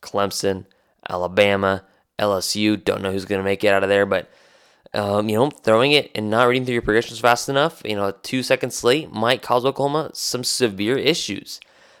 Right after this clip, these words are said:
Uh, but for the time being, I'm just gonna lay off on that. And, but those are some frustrations, and not really frustrations, but those are some things to be mindful of because, you know, Jalen Hurts,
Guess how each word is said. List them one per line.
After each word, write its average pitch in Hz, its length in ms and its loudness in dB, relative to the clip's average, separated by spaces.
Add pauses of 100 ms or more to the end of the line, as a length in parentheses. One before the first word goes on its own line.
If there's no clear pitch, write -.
(160)
Uh, 110 240 4
but 113 260 4
for 127 80 -6
the 120 60 -4
time 135 260 2
being, 147 320 2 (180)
I'm 110 160 0
just - 120 -10
gonna 117 160 4
lay 113 140 6
off 117 200 2
on 131 140 0
that. 143 320 0 (180)
And, 110 480 0
but 120 180 6
those 113 180 0
are 127 60 -2
some 135 220 -2
frustrations, 156 560 0
and 160 240 2
not 170 120 -2
really 160 180 0
frustrations, 120 500 0
but 139 80 0
those 147 180 2
are 151 60 2
some 151 240 -2
things 160 160 -2
to 170 60 -10
be 175 80 0
mindful 170 500 2
of 95 320 4
because, 104 400 2 (800)
you - 80 -8
know, 120 140 -2
Jalen 151 320 2
Hurts, 147 400 0